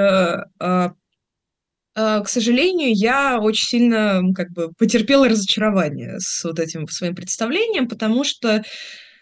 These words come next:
к сожалению, очень мало в моей жизни оказалось педагогов, которые действительно горели своим предметом, могли о нём что-то рассказать,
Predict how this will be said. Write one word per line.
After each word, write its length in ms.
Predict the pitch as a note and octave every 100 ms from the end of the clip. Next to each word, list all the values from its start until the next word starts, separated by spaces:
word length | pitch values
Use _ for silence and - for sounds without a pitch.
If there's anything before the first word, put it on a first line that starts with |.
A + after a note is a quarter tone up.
| _
к 60 | -
сожалению, 680 | B3 C4 C4+ E4+ F#4+ E4 D4
очень 440 | C#4+ D4 - C#4+
мало 560 | C4+ C#4 A#3 F#3+ E3 C#3
в 40 | G3+
моей 280 | G3+ G#3 G#3+
жизни 540 | F#3+ A3+ G3 F3 D#3
оказалось 640 | D3+ F#3 F#3 G3 F#3+ F3+ -
педагогов, 600 | F3+ F#3+ G#3+ A4+ G4 B3+
которые 440 | F#3+ F#3+ C#4 D4+ G3+
действительно 1200 | F#3+ G3 - F#3+ B3+ D4+ B3+ A3+ G#3+ F#3 F3+ D#3 - -
горели 580 | F#3+ G#3+ A#3 B3+ A3 F3
своим 400 | - - F#3 F#3
предметом, 640 | F3+ D#3+ F#3+ C#4+ G4 D#4+ A3+
могли 340 | G#3 G#3+ A3+
о 80 | G#3+
нём 160 | G3+ F#3
что-то 300 | - G#3 F#3
рассказать, 800 | F#3 - G3 G3 D4 F#4 F4+